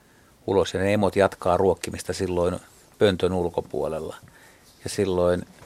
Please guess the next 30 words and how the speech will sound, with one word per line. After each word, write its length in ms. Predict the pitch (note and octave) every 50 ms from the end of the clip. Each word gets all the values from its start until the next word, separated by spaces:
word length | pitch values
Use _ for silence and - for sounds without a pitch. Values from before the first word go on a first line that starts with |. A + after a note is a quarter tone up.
| - - - - - - - - - - - - - -
silloin 580 | - - A2 G2+ G2 F#2+ F#2 F#2+ F#2 F#2+ F#2+ -
se 120 | - G#2+
jatkuu 340 | F#2+ G2 - - - B2 A2+
vielä 140 | A#2 A2 G#2+
kuukaudenkin 640 | - - C3 A2+ - G2+ F#2 F2 F2+ F2 F2 - -
päivät, 380 | - A2 G2 F#2 E2+ E2+ E2 -
ja 80 | F2+
niiden 240 | F#2+ G2 F2+ F2 F2
pitää 260 | F2 F2+ - G#2 G2+
sitten 260 | - - - A2 G#2+ A2
löytää 480 | A#2 G#2+ F#2+ - - G2 G2 F#2 - - - - - - - - - - - - - - _ _ _ _ - -
yllättäviä 720 | A#2 A2+ G2+ F#2 - - - G2+ F#2 G2 G2 G2 G2 - - - - - - - -
suojaisia 500 | - - - A#2 G#2+ G2+ F#2+ - A2 G#2 -
paikkoja, 360 | - A#2 G#2+ G2 - - G#2 G2
jos 100 | - -
tulee 260 | - G#2 G#2+ G2+ F#2+
sadekelit 640 | - G#2 G2+ G2+ F2+ - - - G2+ F#2+ F2+ -
tai 160 | - F#2 F#2
kylmät 380 | - - G#2+ G2 F#2+ F2+ E2+ - -
kelit 260 | - F#2 F#2 - -
kuusen 380 | - - F#2+ F#2+ F2+ F#2 F#2 F#2
oksien 400 | F2 - - - F#2 F2+ F#2 F#2
alla, 260 | F2+ F2+ F#2 F#2 F2
ja, 180 | F2 F2 F2 F2 E2+ G2 - - - - - - -
mut 140 | - - - -
ne 80 | - G2+
nukkuu 380 | F#2+ G2 F#2+ - - - B2+ G#2+
sitten 220 | F#2+ - - -
siellä, 480 | - - - - F#2 F2 E2 D#2+ C#2 C2
että 260 | - - - -